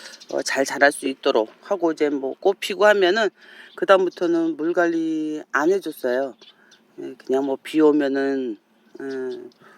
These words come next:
비로 인한 수분으로 그냥 자라게끔 그냥 내버려 둬요, 저는. <laughs> 어, 초기에만 이렇게 싹이 나고 할 때만,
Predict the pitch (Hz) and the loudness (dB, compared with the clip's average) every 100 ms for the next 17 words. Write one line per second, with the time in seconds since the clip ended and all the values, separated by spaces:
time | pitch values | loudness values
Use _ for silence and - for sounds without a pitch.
0 | _ - 151 147 147 139 131 131 131 - | _ -12 -4 2 2 2 2 0 -2 -8
1 | 214 196 165 147 143 131 131 131 - 135 | -4 -2 0 -2 -4 -2 -2 -4 -2 0
2 | 139 127 - 110 107 _ _ - - - | 0 -2 -4 -4 -4 _ _ -20 -20 -20
3 | _ _ - 220 233 165 127 190 214 - | _ _ 0 4 4 6 4 4 0 2
4 | 123 113 - - 117 113 - - - - | 0 0 -6 -8 0 4 2 0 -4 -4
5 | _ _ - 254 240 226 - - - - | _ _ -14 -10 -8 -10 -16 -18 -12 -8
6 | 139 - 285 294 254 233 196 185 208 165 | -8 -2 0 2 2 2 4 6 6 4
7 | 143 - 156 - 190 202 165 147 160 170 | -2 -6 -4 2 2 4 2 2 2 -4
8 | - 151 180 185 | -2 0 2 2